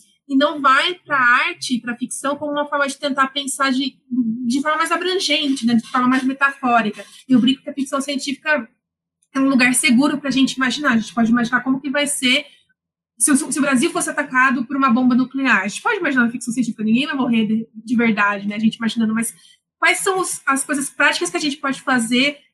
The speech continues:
pra evitar esse ataque ou pra sobreviver ao ataque e assim por diante?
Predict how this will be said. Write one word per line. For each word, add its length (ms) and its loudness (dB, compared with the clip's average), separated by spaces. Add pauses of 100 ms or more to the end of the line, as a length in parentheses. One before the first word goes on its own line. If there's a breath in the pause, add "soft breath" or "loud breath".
(360)
pra 220 4
evitar 500 2
esse 200 -2
ataque 640 2
ou 200 2
pra 200 2
sobreviver 540 2
ao 60 2
ataque 480 0
e 20 -2
assim 240 -4
por 120 -2
diante? 480 0